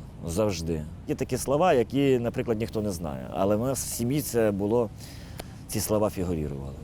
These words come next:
Як єнче штирі, це, ну, як, як нічого делать. Як, як єнче штирі, ну, просто і легко. Пательня — це сковорідка. Е, ну, і там, ну, такі от жби.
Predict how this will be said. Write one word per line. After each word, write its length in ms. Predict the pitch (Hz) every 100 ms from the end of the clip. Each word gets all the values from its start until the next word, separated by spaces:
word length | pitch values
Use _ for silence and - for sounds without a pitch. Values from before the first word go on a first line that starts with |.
| -
Як 160 | 107 117
єнче 320 | 196 - 180
штирі, 340 | - 220 190
це, 200 | 147 160
ну, 680 | 160 147 131 117 104 95 87 87 - -
як, 100 | 87 - 151
як 100 | 147
нічого 340 | 170 135 120
делать. 420 | 87 76 71 - - - - - - - - 98 92 -
Як, 120 | 95
як 120 | 156 170
єнче 240 | 185 151
штирі, 320 | - 101 101
ну, 240 | 160 101 78 - -
просто 300 | 196 - 117
і 160 | 95
легко. 300 | 80 - - - - - - - -
Пательня — 400 | 127 123 214 170
це 100 | 139
сковорідка. 600 | - 127 101 85 - -
Е, 120 | 73 - - - - - - - - - - - 85 85 85 82 85 92
ну, 400 | 147 180 185 185
і 60 |
там, 240 | 170 208 190
ну, 80 | 175
такі 220 | - 185
от 320 | 180 - 107
жби. 440 | 104 104 120 95